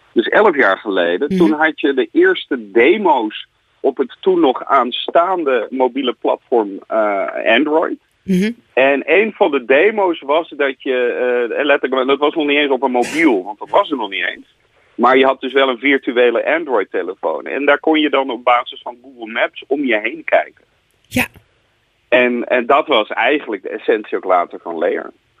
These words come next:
Speaker 1: En, eh, toen had je bij de a-, lancering van Android had je, eh, Wikitude.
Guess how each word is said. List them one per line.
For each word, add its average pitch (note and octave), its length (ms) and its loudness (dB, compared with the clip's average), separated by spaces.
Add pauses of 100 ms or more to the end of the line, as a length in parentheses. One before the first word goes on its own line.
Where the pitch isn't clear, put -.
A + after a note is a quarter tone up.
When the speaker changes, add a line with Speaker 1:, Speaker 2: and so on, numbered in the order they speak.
(360)
Speaker 1:
En, A#2 580 0
eh, G#2+ 300 2 (120)
toen B2+ 120 -8
had A#2 240 0
je - 80 -10
bij A2+ 140 4
de A2+ 60 -4 (240)
a-, B2 60 2
lancering D3 600 0
van A2+ 220 -4
Android G#2 520 0
had - 180 -4
je, G2 220 -4
eh, F#2 720 -8 (220)
Wikitude. E3+ 680 -2